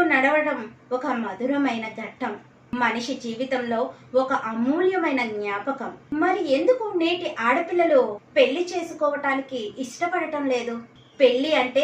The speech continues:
మోయలేనంత భారం అనుకుంటున్నారు. అందుకే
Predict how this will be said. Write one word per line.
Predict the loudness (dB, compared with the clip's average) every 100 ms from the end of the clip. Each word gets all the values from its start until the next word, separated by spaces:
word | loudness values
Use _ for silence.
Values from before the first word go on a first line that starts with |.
| 2 2
మోయలేనంత | 4 4 4 2 0 -2 -4
భారం | -2 -2 0 0 0
అనుకుంటున్నారు. | -2 -4 -4 0 2 2 0 -12 -14 0 2
అందుకే | 2 0 0